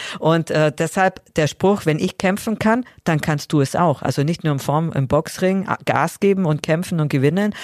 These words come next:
sondern auch in der Krankheit, die Krankheit besiegen oder ein Stück weit einfach motiviert sein, das Ganze zu überstehen. Und dann gebe ich immer die Handschuhe ab und die Kinder sind dann ganz emotional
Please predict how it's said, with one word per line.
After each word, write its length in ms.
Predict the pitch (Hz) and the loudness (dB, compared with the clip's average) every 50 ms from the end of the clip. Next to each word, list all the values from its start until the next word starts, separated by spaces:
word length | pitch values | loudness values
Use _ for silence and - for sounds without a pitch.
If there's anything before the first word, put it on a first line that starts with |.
| - - - | -16 -14 -6
sondern 320 | - 170 160 160 160 151 | -2 0 0 2 2 2
auch 140 | 131 156 165 | 2 2 2
in 100 | 165 151 | 0 0
der 100 | 151 139 | 0 -2
Krankheit, 300 | - - 151 180 190 - 160 139 131 127 - - - | -2 -2 -2 -2 -2 0 0 0 0 0 -2 -6 -4
die 120 | 147 127 | -4 -4
Krankheit 460 | - 139 139 185 190 - 151 139 131 - | -2 -4 -4 -4 -2 -2 -2 -2 0 0
besiegen 600 | 139 131 - - 160 160 175 175 185 190 196 - - - - - | -2 -4 -2 -2 -2 -2 -2 -2 -2 -4 -4 -6 -8 -14 -18 -6
oder 300 | - - 160 170 - 185 | 0 2 2 2 4 2
ein 140 | 185 165 156 - | 2 2 0 -4
Stück 320 | - - 190 180 - - | -2 -2 -2 -2 0 0
weit 300 | 156 156 156 160 156 - | 0 0 2 0 0 -2
einfach 480 | 139 151 156 - - 160 160 160 - - _ _ _ _ _ _ _ _ _ _ _ _ _ _ _ | -4 -4 -2 -2 0 0 0 -2 -6 -12 _ _ _ _ _ _ _ _ _ _ _ _ _ _ _
motiviert 520 | 156 160 156 - - 160 151 170 175 175 - | -2 0 0 0 0 2 2 2 2 0 -2
sein, 340 | - 147 143 147 160 190 - _ _ _ | -2 0 0 0 0 -2 -6 _ _ _
das 180 | - 160 143 - | -6 -6 -2 0
Ganze 300 | - 143 151 151 - 151 | 0 0 0 0 -2 -2
zu 100 | - - | -2 -2
überstehen. 500 | 135 120 131 131 - - 151 139 117 - _ _ _ _ _ _ _ _ _ _ _ _ _ _ _ _ _ _ _ - | 0 0 0 -2 -2 -2 -4 -4 -4 -8 _ _ _ _ _ _ _ _ _ _ _ _ _ _ _ _ _ _ _ -6
Und 120 | 139 135 | -4 -2
dann 100 | 139 139 | -2 -2
gebe 160 | 139 165 151 160 | -2 -2 -2 -2
ich 60 | 151 | -2
immer 120 | - 160 | -2 -2
die 160 | 147 147 147 | -2 -2 -2
Handschuhe 360 | 214 156 170 - - 185 170 98 | -2 -2 -2 -2 0 0 2 2
ab 140 | 151 160 | 2 0
und 140 | - 160 151 | 0 0 0
die 100 | 147 151 | 0 0
Kinder 300 | - - 165 160 156 165 | 0 -2 0 0 0 0
sind 180 | - - 156 156 | 0 -2 -2 -2
dann 140 | 147 143 - | -2 -2 -2
ganz 180 | 147 151 - | -2 -2 -2
emotional 640 | - 143 147 147 139 - - 143 135 127 135 147 156 | -2 -2 -2 -2 -2 -2 -2 0 0 2 2 2 0